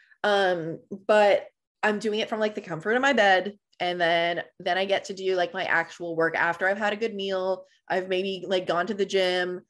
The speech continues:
and then, like, showered, put my makeup on, and then I get the day started. And I, I don't feel rushed. I don't feel like, "Oh my God, I didn't get to eat today," like, whatever. If I, if I don't feel like doing work that afternoon, like, I can take the time off. Like,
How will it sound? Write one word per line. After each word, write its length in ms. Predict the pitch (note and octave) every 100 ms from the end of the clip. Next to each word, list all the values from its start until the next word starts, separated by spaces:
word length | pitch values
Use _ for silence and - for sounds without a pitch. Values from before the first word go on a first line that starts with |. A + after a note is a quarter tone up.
| _ _ -
and 140 | F#3 F3+
then, 120 | F3
like, 200 | F3 E3+
showered, 460 | G3+ F#3+ F#3+ F#3+
put 100 | G#3+
my 140 | G3 F#3
makeup 300 | F3+ F3 -
on, 300 | F3 F3 E3+
and 220 | - E3+
then 100 | D#3
I 60 | E3
get 140 | E3+
the 100 | E3
day 220 | E3 E3 E3
started. 520 | E3+ D#3 D#3 C#3+ D3
And 160 | D#3+
I, 160 | E3 D#3+ -
I 80 | E3+
don't 200 | E3+ E3+
feel 180 | F#3+ E3+
rushed. 360 | E3 E3+ F#3+ -
I 80 | E3+
don't 200 | E3+ -
feel 160 | F#3 F3+
like, 200 | E3+ D#3+ _ _ -
"Oh 60 | F#3+
my 100 | G3+
God, 200 | F3+ F3+
I 60 | F3+
didn't 180 | G3+
get 120 | F#3 F#3
to 100 | -
eat 200 | F#3 -
today," 400 | F3 D3+ C#3+ D3+
like, 220 | D3+ D3
whatever. 360 | E3+ E3 D#3+ D#3
If 200 | F3+ G3
I, 340 | F3 E3+ E3 - _ _ _ _
if 140 | - A3+
I 260 | G3+ F3+ E3+ _ _ _ -
don't 260 | G3+ F#3+
feel 240 | - G3+ F#3+
like 280 | G3 F#3 -
doing 520 | F#3+ F3+ F#3 F3+ E3+
work 240 | D#3+ D#3+ D#3+
that 140 | A3
afternoon, 580 | A3+ A#3 A#3 B3 C4 C#4
like, 340 | B3 F3+ E3 - _ _ _ _ _ _ _ _ _ _ _ _ -
I 100 | E3+
can 160 | F#3
take 240 | F3+ E3+ -
the 60 |
time 220 | E3 E3+
off. 200 | F#3+ F3+
Like, 200 | F3 E3